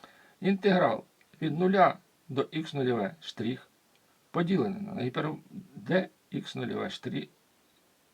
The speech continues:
риска, поділене на корінь квадратний із косінус в квадраті Б ікс нульове риска мінус К квадрат помножене на синус в квадраті Б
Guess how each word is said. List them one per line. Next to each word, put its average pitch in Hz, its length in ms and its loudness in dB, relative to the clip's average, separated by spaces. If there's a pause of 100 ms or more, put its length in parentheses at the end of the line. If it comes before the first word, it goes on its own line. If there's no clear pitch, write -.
(300)
риска, 135 460 -4 (280)
поділене 110 540 -2
на 131 160 -4
корінь 185 280 -2
квадратний - 580 -8 (280)
із - 180 -10
косінус 180 480 2
в - 20 -18
квадраті 135 460 -2
Б 139 300 2 (420)
ікс 147 260 -4
нульове 107 460 -2 (520)
риска 139 480 0
мінус 139 500 -4 (3000)
К 139 200 8
квадрат 110 560 -4
помножене 160 420 -2
на 117 100 -2
синус 143 320 -4
в - 40 -18
квадраті 123 460 -4
Б 135 320 4